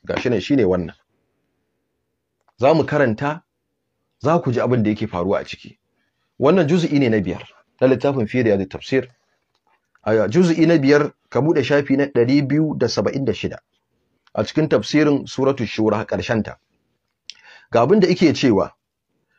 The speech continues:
"Walakin ja'alnahu nuran nahdi bihi man nasha'u min ibadina." Sai Allah tabaraka wa ta'ala ya ce, "Wa innaka latahdi." Kuma tabbaci haƙiƙa kai manzo Allah sallallahu alaihi wasallama kana shiryarwa.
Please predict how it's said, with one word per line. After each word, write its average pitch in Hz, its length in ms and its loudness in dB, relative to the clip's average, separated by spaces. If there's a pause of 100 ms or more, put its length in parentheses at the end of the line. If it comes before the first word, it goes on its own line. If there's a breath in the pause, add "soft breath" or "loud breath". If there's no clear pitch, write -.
(180)
"Walakin 156 480 4
ja'alnahu 139 580 4
nuran 139 300 4
nahdi 123 320 2
bihi 117 300 2
man 123 160 2
nasha'u 117 400 2
min 117 160 0
ibadina." 127 640 2 (500)
Sai 139 120 2
Allah 151 160 6
tabaraka 139 400 2
wa 131 80 4
ta'ala 123 260 2
ya 117 100 4
ce, 123 140 -4
"Wa 104 220 2 (120)
innaka 147 680 2
latahdi." 113 680 -2 (1000 soft breath)
Kuma 170 200 4
tabbaci 139 400 2
haƙiƙa 165 440 0
kai 160 160 2
manzo 139 260 2
Allah 147 180 2
sallallahu 127 180 -6
alaihi 135 280 2
wasallama 110 100 -2
kana 160 340 0
shiryarwa. 135 840 0